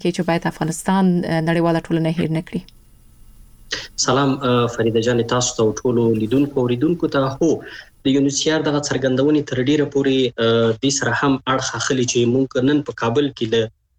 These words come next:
Speaker 2: یا د کابل په یو شمېر نورو څنډو کې له یو شمېر، اه، هغو خلکو سره خبرې وکړو چې دوی د ژمي یا په ټوله کې د ژوند سخت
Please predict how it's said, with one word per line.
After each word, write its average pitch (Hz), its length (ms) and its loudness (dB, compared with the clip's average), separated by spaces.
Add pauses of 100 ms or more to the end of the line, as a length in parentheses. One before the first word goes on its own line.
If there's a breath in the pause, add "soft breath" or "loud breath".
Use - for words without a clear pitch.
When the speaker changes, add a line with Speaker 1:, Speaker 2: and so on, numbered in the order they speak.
(140)
Speaker 2:
یا 120 100 2
د 117 200 0
کابل 123 200 0
په 123 280 0
یو 131 60 0
شمېر 127 220 0
نورو 143 200 2
څنډو 123 280 -2
کې 113 120 -6
له 110 100 0
یو 123 100 2
شمېر، 113 320 0 (160)
اه، 104 260 -2 (140)
هغو 139 240 0
خلکو 135 320 -2
سره 113 200 -4
خبرې 120 340 -2
وکړو 123 260 -4
چې - 140 -12
دوی 123 160 0 (180)
د 110 220 2
ژمي 120 460 0 (500)
یا 123 80 2
په 123 160 -6
ټوله 151 160 2
کې 113 280 -6
د 113 120 2
ژوند 135 240 0
سخت - 340 -4